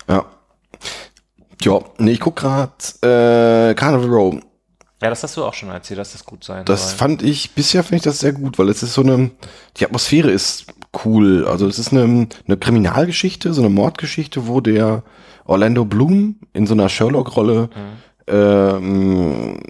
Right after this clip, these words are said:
Speaker 1: in so einem Steampunk-Universum, äh, so ein, so einen Mordfall aufklären muss.
Speaker 2: Mhm.
Speaker 1: Und da ist dann so eine, äh, da finden dann, das ist so ein Fantasy, äh,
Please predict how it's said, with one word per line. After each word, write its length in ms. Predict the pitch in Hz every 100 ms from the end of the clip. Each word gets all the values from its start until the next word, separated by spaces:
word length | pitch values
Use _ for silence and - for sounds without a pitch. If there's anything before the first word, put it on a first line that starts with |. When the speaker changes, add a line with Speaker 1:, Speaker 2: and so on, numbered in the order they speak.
| -
Speaker 1:
in 100 | 104
so 60 | 107
einem 180 | 104
Steampunk-Universum, 1400 | 92 - 139 175 151 143 107 123 107 107 110 113 101 101 104 _ _ _ _ _ -
äh, 360 | 92 95 95
so 180 | 92 98
ein, 120 | 95
so 80 | 90
einen 120 | 87
Mordfall 420 | 85 92 - 85 80
aufklären 480 | 90 - 82 78
muss. 300 | 85 87 -
Speaker 2:
Mhm. 40 | -
Speaker 1:
Und 40 | 78
da 40 |
ist 200 | 78 -
dann 320 | 95 98 98 - _ _ _
so 160 | _ -
eine, 580 | 95 95 95 92 92 92 _ _ _ _ _ _ - _ _ _
äh, 300 | 92 87 87
da 100 | 87
finden 400 | - 120 98 110
dann, 340 | 113 110 110
das 80 | 98
ist 20 |
so 60 | 101
ein 80 | 90
Fantasy, 580 | - 139 131 117 120 - _ _ _ _ _ _ _ _ _ _ - _
äh, 60 | _